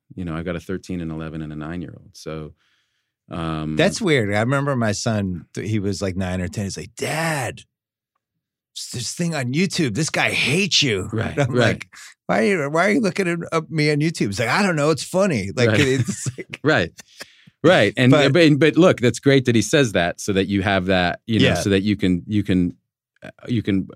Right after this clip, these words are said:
Speaker 1: w-, work it through with him, right? It's
Speaker 2: Right.
Speaker 1: like, um, but, uh, but yeah, I mean, that's a, that's definitely a consideration. And, um,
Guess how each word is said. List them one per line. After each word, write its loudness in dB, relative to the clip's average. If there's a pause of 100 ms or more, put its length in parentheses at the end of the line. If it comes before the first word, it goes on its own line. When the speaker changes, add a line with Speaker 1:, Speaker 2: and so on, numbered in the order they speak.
(200)
Speaker 1:
w-, -12
work -4
it -6
through 0
with -4
him, -10
right? -8
It's 0
Speaker 2:
Right. -6 (720)
Speaker 1:
like, -6
um, -2 (100)
but, -4
uh, -2 (920)
but 0
yeah, 2
I -2
mean, -2
that's -6
a, -4
that's -8
definitely -4
a -8
consideration. -6
And, -10 (580)
um, -6